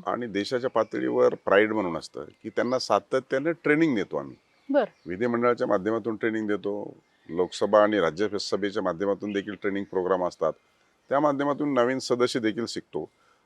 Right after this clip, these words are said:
Speaker 1: आणि आता सभा, राहिला प्रश्न अध्यक्षाचा आणि सभापतीचा, माझा सभापतीचा, मी दोन वर्षाचा कालखंड साधारणपणे, दोन अडीच वर्षाचा कालखंड हा विधान परिषदेचा सदस्य म्हणून काम केलं
Speaker 2: हम्म, हम्म.
Speaker 1: आणि अडीच वर्षानंतर मी सभापती म्हणून,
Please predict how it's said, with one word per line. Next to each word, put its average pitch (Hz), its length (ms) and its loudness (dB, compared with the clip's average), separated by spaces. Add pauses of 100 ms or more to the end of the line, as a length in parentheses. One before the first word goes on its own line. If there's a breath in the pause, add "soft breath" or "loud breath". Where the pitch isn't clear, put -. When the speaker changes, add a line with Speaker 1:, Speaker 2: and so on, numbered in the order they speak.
(100)
Speaker 1:
आणि 127 420 0
आता 143 220 2
सभा, 101 300 0
राहिला 104 440 2
प्रश्न 131 380 2
अध्यक्षाचा 113 580 2
आणि 151 100 0
सभापतीचा, 113 520 4
माझा 117 240 6
सभापतीचा, 90 600 0
मी 127 120 -6
दोन 120 300 0
वर्षाचा 131 460 -2
कालखंड 113 480 -2
साधारणपणे, 107 840 0
दोन 101 180 0
अडीच 104 220 0
वर्षाचा 101 280 -2
कालखंड 90 440 -2 (600 soft breath)
हा 110 140 0
विधान 113 280 0
परिषदेचा 113 640 -4
सदस्य 107 440 -2
म्हणून 110 200 -4
काम 95 240 2
केलं - 240 -4
Speaker 2:
हम्म, - 320 -12
हम्म. 208 120 -20
Speaker 1:
आणि 113 160 -4
अडीच 117 300 -4
वर्षानंतर 113 540 0
मी 147 100 -6
सभापती 95 520 -2
म्हणून, 98 280 -6